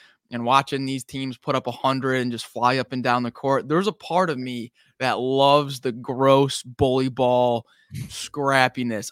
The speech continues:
I just, oh, some, there's just a sliver of me that just loves it. Um, so, yeah, free throw shooting, twelve of twenty-two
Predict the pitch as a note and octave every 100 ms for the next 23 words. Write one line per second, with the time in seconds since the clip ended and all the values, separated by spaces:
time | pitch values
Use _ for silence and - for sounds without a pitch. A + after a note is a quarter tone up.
0 | - D3+ D#3 C#3+ - - C3+ C3+ A2 -
1 | _ _ - A3+ A3 F#3+ E3 F3 F#3 F3+
2 | - D3 - G#3 A3 A3 G#3 F3 E3 D#3+
3 | C#3+ D3+ D3 B2 C3 C#3 B2+ A2 - _
4 | _ _ - C3 B2+ A#2+ A2 _ _ _
5 | - D#3+ D3+ C#3 - _ _ _ _ _
6 | - D#3+ F3 E3+ _ D#3 D#3 D3+ D3 D#3
7 | D3+ D3+ C3 - C3+ C#3 C3 - C#3 B2+
8 | C#3+ C#3+